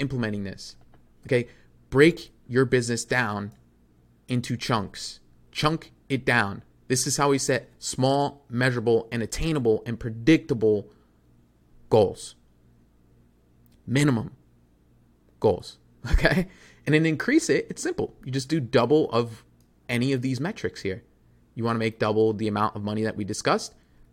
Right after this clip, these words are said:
Do a hundred outbounds, right? Meanwhile, your skill's getting better, so your conversion rate's going higher anyways, right? Seven hundred messages would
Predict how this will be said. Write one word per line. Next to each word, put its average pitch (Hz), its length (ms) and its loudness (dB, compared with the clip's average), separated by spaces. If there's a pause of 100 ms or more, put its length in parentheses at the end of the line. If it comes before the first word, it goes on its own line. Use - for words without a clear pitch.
Do - 140 0
a - 40 0
hundred 269 260 2
outbounds, 98 580 -2 (520)
right? 135 280 -4
Meanwhile, 143 400 2
your 139 120 0
skill's 156 280 0
getting 127 220 0
better, 131 240 2
so 123 120 -8
your 110 120 -4
conversion 117 400 0
rate's 110 160 -2
going 104 220 -6
higher 104 260 -6
anyways, 143 480 -6 (680)
right? 120 220 -4 (540)
Seven 113 280 -2
hundred 110 200 -4
messages 110 420 -4
would 110 160 -4